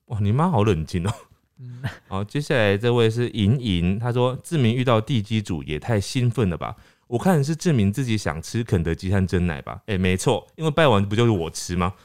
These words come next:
Speaker 1: <laughs>
Speaker 2: 呃，好吧。这位是 Vivi，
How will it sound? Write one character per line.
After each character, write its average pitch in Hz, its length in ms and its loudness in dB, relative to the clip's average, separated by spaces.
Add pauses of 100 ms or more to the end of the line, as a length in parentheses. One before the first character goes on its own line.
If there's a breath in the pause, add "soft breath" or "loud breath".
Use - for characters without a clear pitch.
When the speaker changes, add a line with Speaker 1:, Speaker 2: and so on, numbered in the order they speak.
(380 loud breath)
Speaker 1:
<laughs> 151 460 0
Speaker 2:
呃， 233 320 6
好 - 480 -2
吧。 120 260 0 (680 loud breath)
这 190 180 0
位 190 200 4
是 160 240 0
Vivi， 180 680 -2